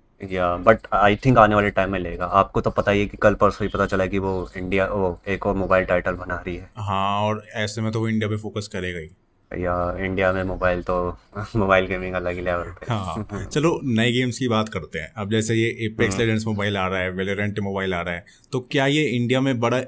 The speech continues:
Speaker 2: बड़े हो पाएंगे, मतलब फ्री फायर जितने बड़े, बीजीएमआई जितने बड़े?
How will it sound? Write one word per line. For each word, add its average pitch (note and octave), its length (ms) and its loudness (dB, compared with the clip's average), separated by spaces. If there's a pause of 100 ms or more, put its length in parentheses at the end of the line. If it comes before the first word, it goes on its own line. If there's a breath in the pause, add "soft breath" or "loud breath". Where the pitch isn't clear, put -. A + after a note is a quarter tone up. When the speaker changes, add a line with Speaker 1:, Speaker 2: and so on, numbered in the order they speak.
Speaker 2:
बड़े A#2 280 2
हो B2 140 2
पाएंगे, D3+ 320 0
मतलब A#2 200 -4
फ्री B2+ 260 -4
फायर B2+ 220 -2
जितने A#2 240 -6
बड़े, G2+ 200 -4
बीजीएमआई G#2+ 440 -4
जितने G2+ 260 -10
बड़े? F2+ 240 -12